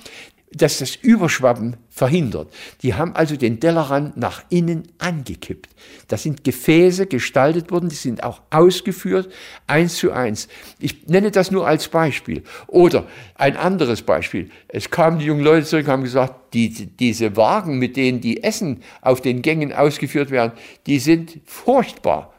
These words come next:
Ja. Da habe ich gesagt, "Dann macht einen anderen." Also was haben sie gemacht? Die haben so eine Art Jahrmarkt, Eiswagen gestaltet. Die hat die gleiche Funktion erfüllt. Aber die Kinder, die mitgeholfen haben, das Essen auszutragen, das war ja ein Prinzip,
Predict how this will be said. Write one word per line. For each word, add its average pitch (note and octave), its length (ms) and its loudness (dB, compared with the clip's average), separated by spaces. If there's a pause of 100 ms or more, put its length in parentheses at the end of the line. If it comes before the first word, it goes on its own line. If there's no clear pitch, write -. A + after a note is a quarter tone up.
Ja. C3 280 0 (460)
Da C#3 60 -2
habe D3+ 80 0
ich D3 80 -8
gesagt, D#3 240 -2
"Dann F3 100 -2
macht G3+ 280 -6
einen F#3 180 -2
anderen." E3 420 -4
Also D#3 240 -4
was C#3+ 140 -6
haben F3 100 -2
sie D#3+ 80 -4
gemacht? E3 280 -4
Die C#3+ 80 2
haben C#3 100 2
so C#3 220 -4 (240)
eine D3+ 220 0
Art D3 200 -4
Jahrmarkt, D3 720 0
Eiswagen F2+ 680 -2 (300)
gestaltet. F#2+ 560 -2 (240)
Die C#3 120 4
hat - 240 -4
die C3+ 120 -4
gleiche C#3+ 420 2
Funktion A#3+ 560 2
erfüllt. A2+ 420 -2 (200)
Aber B2 160 0
die C3+ 80 0
Kinder, D#3+ 480 0 (280)
die D3 120 -4
mitgeholfen C#3 720 0
haben, G2 280 -2
das G#2+ 160 -4
Essen D3 280 -4
auszutragen, A2+ 800 -4
das A2 180 -8
war F#2 160 4
ja F2+ 80 0
ein F#2+ 220 -6
Prinzip, G#2 560 -6